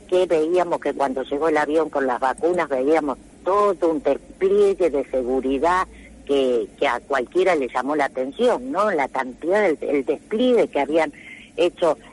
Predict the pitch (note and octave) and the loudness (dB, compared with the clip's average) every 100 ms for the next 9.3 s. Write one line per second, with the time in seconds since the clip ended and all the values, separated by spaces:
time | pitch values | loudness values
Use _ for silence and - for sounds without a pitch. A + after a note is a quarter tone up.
0 | - C#3+ - C#3+ - C#3+ C3 A#2 - C3 | -4 -4 -2 -6 -2 0 0 -2 -4 -4
1 | B2 B2 - C3+ B2 C3+ C3 F3 F#3+ G3 | -2 -4 0 -2 0 -4 -2 -2 0 -2
2 | - - - C#3+ - C3+ - E3 E3 D3+ | -6 -14 -4 -4 -2 -8 -6 -6 -4 -2
3 | D3+ C3+ C3+ B2 C3 - - E3+ - C3+ | -2 0 -2 -2 -4 -6 -6 -4 -2 -4
4 | C3+ D#3 C#3+ B2 - B2+ C3 D#3 D#3+ D3+ | -2 0 0 -2 -4 -6 -2 0 0 -2
5 | - A#2+ A#2 G#2+ - A#3+ A3+ - A#2 - | -4 -4 -4 -6 0 0 0 -6 -10 -12
6 | - - - - G#3+ D3+ D3 F#3+ A#3+ B3+ | -20 -20 -8 0 0 0 0 2 2 2
7 | F3 F3 G#3 C4 D#3 A#2 - B2+ B2+ C3+ | 0 -2 0 0 0 -4 -4 -2 -2 -2
8 | C3+ B2+ D#3+ D3+ D3 - D3 D#3 E3+ F#3+ | -4 -2 -2 0 0 0 0 2 0 0
9 | F3+ E3+ G#3+ | 0 0 -2